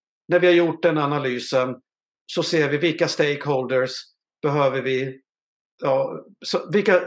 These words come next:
och vilka ska lära sig? Då går, kommer vi in i lärandemiljön för att behålla nivån då, så att vi inte sjunker nu, utan vi orkar hålla den nivå vi har kommit till, både när det gäller våran tekniska del som var en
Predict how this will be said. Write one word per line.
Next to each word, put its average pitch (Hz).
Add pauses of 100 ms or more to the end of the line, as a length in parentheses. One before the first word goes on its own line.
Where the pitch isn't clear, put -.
(120)
och 185
vilka 208
ska 185
lära 143
sig? 143
Då 160
går, 180
kommer 180
vi 165
in 151
i 151
lärandemiljön 135 (580)
för 160
att 151
behålla 170
nivån 139
då, 113
så 156
att 156
vi 165
inte 165
sjunker 156
nu, 113 (340)
utan 156
vi 160
orkar 170
hålla 160 (160)
den 151
nivå 139
vi 139
har 143
kommit 160
till, 127 (320)
både 180
när 240
det 190
gäller 156
våran 143
tekniska 139
del 123
som 147
var 143
en 127